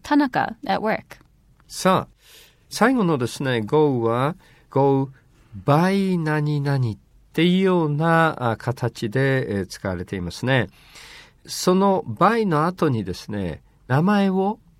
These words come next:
Speaker 2: つけて、えー、いってという名前で通ってるという名前で知られてる。まあ、よくですね、一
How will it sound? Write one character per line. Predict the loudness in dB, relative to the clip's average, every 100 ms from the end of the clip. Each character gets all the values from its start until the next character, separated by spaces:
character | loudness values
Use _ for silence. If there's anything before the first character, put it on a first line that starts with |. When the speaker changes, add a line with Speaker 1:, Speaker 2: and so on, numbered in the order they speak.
| _
Speaker 2:
つ | -10
け | -2 -2
て、 | -2 _ 4 4 4 -2
え | -4
ー、 | -4
い |
っ | -6
て | _ _ 0 0 -2 -4
と | -2
い | 0
う | 0 0
名 | 2 2 2
前 | 2 2 0 0
で | 2 4 2 -2
通 | -2 2 0
っ |
て | -2 -6 -6
る | -6 -14 _ _ _
と | 2
い | 2 2
う | 0
名 | 0 2
前 | 2 0 -2
で | 0 0 0 -2 -16 _ -8
知 | -2
ら | 0 0
れ | -2
て | -4
る。 | -8 -10 -18 -20 -20 -20 _ 0
ま | 2 2 0
あ、 | _ _ _ -2
よ | 2 2
く | -2
で | -8
す | -8 -2
ね、 | -2 -2 _ _ -10
一 | -10